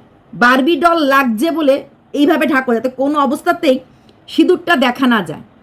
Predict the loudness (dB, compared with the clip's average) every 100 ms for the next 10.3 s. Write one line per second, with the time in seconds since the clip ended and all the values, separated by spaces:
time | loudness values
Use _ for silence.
0 | _ _ -6 -2 0 0 2 2 2 0
1 | 0 0 0 0 -2 -2 -2 0 2 2
2 | 0 -4 -8 _ _ 0 2 2 0 0
3 | -2 -2 -2 -4 -8 _ _ -4 2 2
4 | 2 -2 -2 -6 -4 -2 -2 -2 -4 -2
5 | -4 -4 -4 -2 0 2 2 2 2 2
6 | 0 0 -2 -2 0 2 2 0 -2 -4
7 | -4 0 2 2 0 -2 -4 -4 -6 _
8 | _ -8 -2 0 2 2 0 -2 0 0
9 | 0 -2 -6 -18 -18 -8 -6 -4 -6 -10
10 | -20 -10